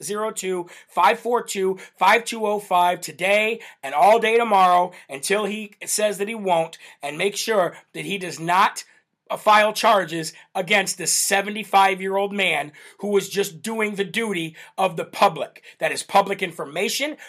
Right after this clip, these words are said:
They're not supposed to be shredding ballots. Those ballots are supposed to be held for two years. They're supposed to be filed away and archived for two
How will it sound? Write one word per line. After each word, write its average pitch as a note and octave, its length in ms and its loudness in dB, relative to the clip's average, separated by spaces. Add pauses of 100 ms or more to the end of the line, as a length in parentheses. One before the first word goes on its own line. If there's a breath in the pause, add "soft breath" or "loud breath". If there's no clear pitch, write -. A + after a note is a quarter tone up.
(120)
They're F#3 100 -2
not F#3 180 2
supposed F#3 280 -8
to F3 60 -14
be D#3+ 140 -14
shredding A3 480 0
ballots. A3 400 0 (200 loud breath)
Those F3+ 160 -10
ballots F#3+ 380 2
are F3 40 -10
supposed E3+ 240 -8
to E3+ 60 -18
be E3+ 100 -12
held G3 260 2
for F#3+ 120 -14
two F#3+ 240 -8
years. A3 500 -6 (220 loud breath)
They're F3+ 80 -10
supposed G3+ 320 -2
to G3+ 40 -20
be G#3+ 120 -10
filed A3+ 360 4
away A#3+ 240 2
and A#3 80 0
archived G#3 580 2 (180 loud breath)
for F#3 160 -6
two F#3 420 -2